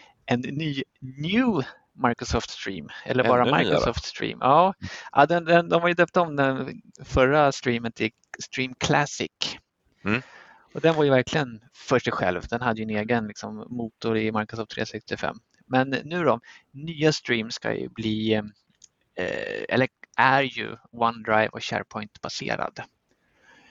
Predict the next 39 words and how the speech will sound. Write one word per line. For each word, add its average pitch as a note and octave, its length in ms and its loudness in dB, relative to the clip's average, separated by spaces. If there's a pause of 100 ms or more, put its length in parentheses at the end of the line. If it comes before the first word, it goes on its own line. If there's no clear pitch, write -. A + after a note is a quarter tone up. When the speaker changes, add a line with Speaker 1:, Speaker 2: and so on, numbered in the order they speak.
(420)
Speaker 1:
Så - 180 -8
att - 100 -10
den - 260 -2
ska - 280 0 (280)
ligga C#3+ 640 2
under D3+ 560 4
till A#2 160 -2
exempel A#2 420 -6
de, A#2 240 -4
eh, G#2+ 140 -2 (1400)
eh, A#2+ 140 -2
policies A#2 480 -2
man A#2 80 0
har A2+ 80 0
satt - 260 -4
för G2+ 160 -4
att - 140 -4
spara G2+ 340 0
eller - 260 0
radera, G2+ 480 0 (220)
eh, A2 180 -2
data - 320 -6
och - 60 -12
sådär. - 300 -6 (1080)
Så - 140 -2
att, - 160 -4
eh, A#2 200 4 (140)
det E3+ 120 2
kommer D#3 240 0
bli D#3 140 0
bra. - 220 0 (420)
Eh, C3 220 -2 (280)
ni E3 120 -2
som D#3 280 -4
jobbar D#3+ 420 0
mycket E3 340 -6
i, B2 440 -8
i A#2 80 -4
Stream, A2+ 440 -2